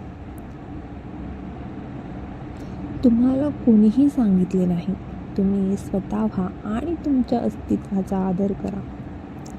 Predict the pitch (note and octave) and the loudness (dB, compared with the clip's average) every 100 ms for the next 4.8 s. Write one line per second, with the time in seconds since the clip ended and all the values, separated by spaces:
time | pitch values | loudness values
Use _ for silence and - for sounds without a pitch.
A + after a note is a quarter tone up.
0 | - - - - - - - F#3 F#3+ F#3+ | -12 -12 -12 -10 -10 0 2 4 4 4
1 | A#3+ - A3 F3+ F3+ F3+ F#3+ B3 A#3 F3+ | -2 4 6 8 6 6 4 2 2 2
2 | G3 F3+ - F#3+ F#3 F#3+ G#3+ F#3+ F3+ G#3+ | 0 0 0 2 4 2 4 4 2 0
3 | - - - - - G#3 G3+ B3+ C#4 A#3+ | -4 -12 -12 -12 -8 0 2 4 6 6
4 | A#3 G#3+ F#3+ F#3 F3+ - - | 4 2 2 2 0 -4 -8